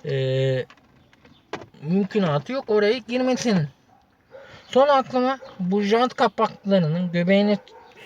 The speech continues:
sökmeye yarayan bu Zavalingo'nun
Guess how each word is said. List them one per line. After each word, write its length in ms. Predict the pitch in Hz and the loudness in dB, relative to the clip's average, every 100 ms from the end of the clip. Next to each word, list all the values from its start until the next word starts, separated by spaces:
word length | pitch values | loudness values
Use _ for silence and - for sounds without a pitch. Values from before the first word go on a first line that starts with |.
| - | -2
sökmeye 380 | 190 202 208 208 | -2 2 2 4
yarayan 440 | 202 143 160 190 _ _ _ | 4 4 0 -2 _ _ _
bu 300 | 156 135 151 - _ _ _ 123 | -14 -12 -12 -14 _ _ _ -6
Zavalingo'nun 800 | 165 175 185 202 196 170 190 | -2 0 0 2 2 2 0